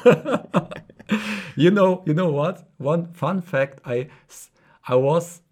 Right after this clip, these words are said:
um, I was, I studied thirty semesters on university.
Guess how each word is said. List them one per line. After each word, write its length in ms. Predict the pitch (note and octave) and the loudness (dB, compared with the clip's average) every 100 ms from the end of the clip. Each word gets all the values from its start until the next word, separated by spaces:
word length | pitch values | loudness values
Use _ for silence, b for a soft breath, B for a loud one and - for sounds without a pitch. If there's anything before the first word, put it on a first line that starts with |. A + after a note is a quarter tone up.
| _ | _
um, 760 | C#3+ C3 B2+ B2+ B2+ B2+ B2+ A#2 _ _ _ _ _ _ _ _ _ _ _ _ | -8 -6 -6 -6 -8 -8 -12 -16 _ _ _ _ _ _ _ _ _ _ _ _
I 60 | B2+ | -2
was, 360 | D3+ D3+ - _ _ _ _ _ _ _ _ _ _ | -2 -2 -10 _ _ _ _ _ _ _ _ _ _
I 180 | B2+ B2+ | -8 -8
studied 680 | - - D#3 D#3 E3 E3+ - _ _ _ _ _ _ _ _ - | -8 -6 -2 -2 -2 -6 -12 _ _ _ _ _ _ _ _ 0
thirty 380 | D#3 F3 F3 | 2 2 -2
semesters 960 | E3 - D3 C3+ C#3+ - A#2 A2 - - _ _ _ _ _ _ _ _ _ _ _ _ _ _ D3 | -8 -8 -8 -8 -12 -14 -14 -14 -16 -20 _ _ _ _ _ _ _ _ _ _ _ _ _ _ -6
on 140 | A2+ | -4
university. 840 | A#2 A#2+ A2 A2+ A2+ A2+ - G#2 | -2 -4 -4 -6 -8 -14 -18 -20